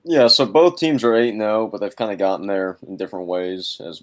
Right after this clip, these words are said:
as both of y'all kind of alluded to. Um,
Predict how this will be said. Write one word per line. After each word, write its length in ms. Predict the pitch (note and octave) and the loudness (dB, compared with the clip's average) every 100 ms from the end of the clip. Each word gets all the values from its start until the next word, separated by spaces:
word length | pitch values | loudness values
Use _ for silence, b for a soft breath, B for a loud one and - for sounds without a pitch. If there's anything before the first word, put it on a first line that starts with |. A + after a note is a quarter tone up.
| F2 | -10
as 140 | D#2+ | -8
both 240 | F#2+ F2+ F2 | -8 -8 -10
of 80 | |
y'all 160 | E2+ E2+ | -10 -10
kind 180 | - F2+ | -10 -12
of 60 | |
alluded 420 | E2 D#2+ F2 F2 - | -10 -10 -10 -12 -12
to. 380 | G2 F#2 F2+ - - | -8 -8 -8 -14 -8
Um, 560 | F#2+ F#2+ F2+ F2 E2 | -4 -2 -2 -4 -8